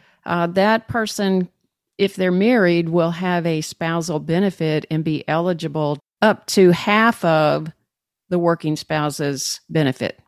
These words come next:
Now, they have to wait until full retirement age to get that full fifty percent, but they would be able to get half of their,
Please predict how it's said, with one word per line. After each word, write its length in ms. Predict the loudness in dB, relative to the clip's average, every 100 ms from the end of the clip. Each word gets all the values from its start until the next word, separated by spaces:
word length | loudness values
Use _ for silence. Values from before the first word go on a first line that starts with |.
| _
Now, 360 | -2 0 0 -4 _ _ -2
they 100 | 2
have 180 | 2 2
to 120 | 2
wait 220 | 4 2
until 220 | 0 -2
full 220 | -2 0
retirement 460 | 0 -2 -2 -2 -2
age 240 | -4 -8
to 60 | -10
get 160 | -8 -4
that 160 | -6
full 220 | -2 0
fifty 340 | 0 -2 -4 -6
percent, 680 | -6 -4 0 2 2 0 -8 _ -20 _ _
but 460 | 0 2 2 0 -6 _ _ _
they 200 | 0 2
would 200 | 4 2
be 140 | 2 0
able 220 | 0 -2
to 60 |
get 180 | -2 -2
half 420 | -4 -4 -2 -2 -6
of 180 | -6
their, 420 | -4 -2 0 -2